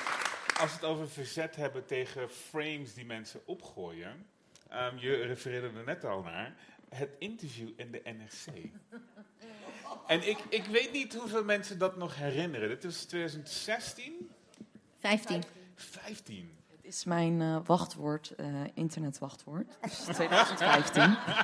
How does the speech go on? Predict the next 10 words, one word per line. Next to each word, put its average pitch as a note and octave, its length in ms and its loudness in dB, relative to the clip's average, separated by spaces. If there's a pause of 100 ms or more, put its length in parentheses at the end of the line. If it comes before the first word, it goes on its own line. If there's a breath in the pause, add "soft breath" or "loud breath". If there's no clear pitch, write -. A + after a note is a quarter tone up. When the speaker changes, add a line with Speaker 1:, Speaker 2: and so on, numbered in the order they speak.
(1500 loud breath)
Speaker 3:
Nee, A#3+ 180 12
echt, C4 240 12
ik A#3 140 2
ging A#3 200 12
net A#3+ 180 12
in G#3+ 120 6
mijn G3 140 8
nieuwe F#3+ 160 10
huis F3 260 6
wonen. D3+ 500 6